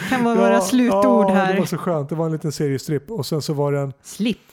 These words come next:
Speaker 1: sa jag.
Speaker 2: Ja,
Speaker 1: Jag sa slip.
Speaker 2: ja, jag bara, jag, <laughs> vad fan snackar hon om?
Speaker 1: Ja,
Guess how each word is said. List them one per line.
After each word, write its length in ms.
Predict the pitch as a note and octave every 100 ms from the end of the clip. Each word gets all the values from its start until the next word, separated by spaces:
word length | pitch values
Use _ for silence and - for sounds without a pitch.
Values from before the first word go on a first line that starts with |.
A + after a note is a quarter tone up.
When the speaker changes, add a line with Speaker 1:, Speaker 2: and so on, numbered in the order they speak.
| -
Speaker 1:
sa 240 | - D#3
jag. 200 | C#3 D3+
Speaker 2:
Ja, 200 | F3+ D3
Speaker 1:
Jag 100 | E3+
sa 140 | C#3+ A#3
slip. 240 | - D3+
Speaker 2:
ja, 200 | E3+ F3+
jag 140 | F3 F#3
bara, 180 | F3+ F3
jag, 140 | F#3 - - G#3 E3 -
<laughs> 520 | - - _ D#4 -
vad 100 | D#3+
fan 220 | - G3
snackar 460 | C#3 F#3 D#3+ - F#3
hon 120 | G3+
om? 120 | D3 A#2 - B3+ A3+ - A3+
Speaker 1:
Ja, 260 | G#3 G3+